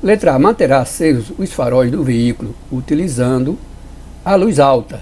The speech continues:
durante a noite e durante o dia. Letra B, nas vias não iluminadas, o condutor deve usar a luz baixa,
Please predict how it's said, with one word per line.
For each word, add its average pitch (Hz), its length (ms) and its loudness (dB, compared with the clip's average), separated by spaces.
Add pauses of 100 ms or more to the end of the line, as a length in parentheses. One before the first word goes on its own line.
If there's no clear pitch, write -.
(120)
durante 147 460 0
a 147 60 4
noite 127 560 -4 (200)
e 220 120 2
durante 135 420 2
o 208 60 0
dia. 123 360 4 (1040)
Letra 208 280 2
B, 135 180 2
nas 160 240 2
vias 131 420 0
não 139 220 2
iluminadas, 117 800 0 (340)
o 185 140 -4
condutor 131 520 -2
deve 170 280 2
usar 131 440 -4
a 170 160 0
luz 165 280 2
baixa, 131 500 2